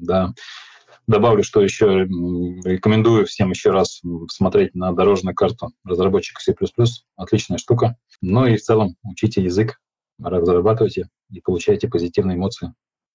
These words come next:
Благо, возможностей просто куча. Всем всего хорошего.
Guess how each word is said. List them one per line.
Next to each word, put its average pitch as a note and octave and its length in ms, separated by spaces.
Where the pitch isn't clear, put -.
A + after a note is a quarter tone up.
Благо, F2+ 500
возможностей F#2 680
просто - 240
куча. - 280
Всем G#2 240
всего G2 220
хорошего. - 380